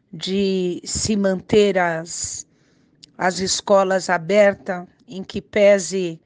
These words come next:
os quase dois mil e quinhentos mortos, enfim. É, solicitei a, a ela um apelo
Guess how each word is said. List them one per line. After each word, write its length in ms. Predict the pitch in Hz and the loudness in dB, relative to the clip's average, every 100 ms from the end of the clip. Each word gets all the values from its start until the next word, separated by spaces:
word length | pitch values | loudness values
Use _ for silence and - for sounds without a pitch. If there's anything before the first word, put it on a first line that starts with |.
| _ _ _ _ _ _ | _ _ _ _ _ _
os 300 | 185 196 - | -6 -6 -6
quase 480 | - 220 220 208 208 | 0 2 4 2 -4
dois 340 | 180 190 190 | -2 -2 -4
mil 220 | 196 202 196 | -6 -6 -6
e 20 | |
quinhentos 640 | - 185 180 185 185 170 | -8 -8 -8 -8 -8 -6
mortos, 640 | 196 214 233 233 - 214 202 | 2 4 4 2 -6 -6 -4
enfim. 480 | 247 - 165 - - _ _ _ - _ _ _ _ | -4 -6 -14 -14 -18 _ _ _ -20 _ _ _ _
É, 1000 | 170 190 185 180 180 170 165 156 160 165 - | -6 -2 -2 -2 -2 -4 -8 -12 -14 -18 -10
solicitei 1000 | - - 214 208 214 208 196 214 202 202 | -8 -2 0 0 -2 -2 -2 0 2 2
a, 380 | 180 180 180 - | 0 -2 -6 -6
a 180 | 175 185 | -2 0
ela 300 | 185 226 220 | 0 0 0
um 160 | 208 208 | -2 -4
apelo 680 | - - 226 254 254 254 | -4 0 4 4 2 -2